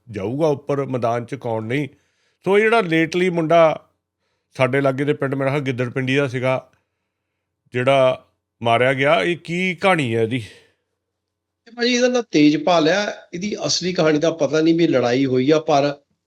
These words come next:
Speaker 2: ਇੱਕ ਸ਼ਰਮਨਾਕ ਗੱਲ ਇਹ ਹੋਈ ਆ ਕਿ ਇਹ ਜਿਹੜਾ ਹੈਗਾ ਆ ਵੀ ਐਸ ਐਸ ਪੀ ਦਫ਼ਤਰ ਤੋਂ ਮੇਰਾ ਖਿਆਲ ਹੈ ਸੌ ਕੁ ਡੇਢ ਸੌ ਫੁੱਟ ਤੇ ਲੜਾਈ ਹੋ ਕੇ ਬੰਦੇ ਦੀ ਜਿਹੜੀ ਆ ਕੁੱਟਮਾਰ ਹੋ ਗਈ ਤਾਂ ਉਸ ਤੋਂ ਬਾਅਦ ਇਹਦੀ ਡੈਥ ਹੋ ਗਈ ਆ।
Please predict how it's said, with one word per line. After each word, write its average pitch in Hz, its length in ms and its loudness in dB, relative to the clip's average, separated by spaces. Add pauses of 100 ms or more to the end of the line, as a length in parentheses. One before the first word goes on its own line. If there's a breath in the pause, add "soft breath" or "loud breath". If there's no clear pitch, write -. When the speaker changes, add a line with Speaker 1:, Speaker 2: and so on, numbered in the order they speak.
(280)
Speaker 2:
ਇੱਕ 175 220 -6
ਸ਼ਰਮਨਾਕ 175 480 2
ਗੱਲ 165 220 0
ਇਹ 175 160 2
ਹੋਈ 147 220 -2
ਆ 165 80 2
ਕਿ 165 220 -6
ਇਹ 147 480 0 (1160)
ਜਿਹੜਾ 151 240 2
ਹੈਗਾ 131 460 -2
ਆ - 20 -2
ਵੀ 135 460 -4 (120)
ਐਸ 127 240 -4
ਐਸ 139 180 -4
ਪੀ 143 100 0
ਦਫ਼ਤਰ 123 380 -2
ਤੋਂ 131 340 -2
ਮੇਰਾ 123 260 0
ਖਿਆਲ 123 220 -2
ਹੈ 127 120 -2
ਸੌ 123 300 2
ਕੁ 117 60 -10
ਡੇਢ 120 200 -4
ਸੌ 123 160 -4
ਫੁੱਟ 113 220 -10
ਤੇ - 160 -4
ਲੜਾਈ 110 280 0
ਹੋ 107 140 -2
ਕੇ 110 300 -6 (760)
ਬੰਦੇ 117 260 2
ਦੀ 113 120 -2
ਜਿਹੜੀ 117 240 0
ਆ 120 100 4
ਕੁੱਟਮਾਰ 113 560 0
ਹੋ 107 140 -4
ਗਈ 113 160 -2
ਤਾਂ 117 120 0
ਉਸ 113 80 -6
ਤੋਂ 117 140 -2
ਬਾਅਦ 104 240 0
ਇਹਦੀ 104 220 -4
ਡੈਥ 110 300 -4
ਹੋ 101 80 -2
ਗਈ 92 220 -8
ਆ। 90 100 -18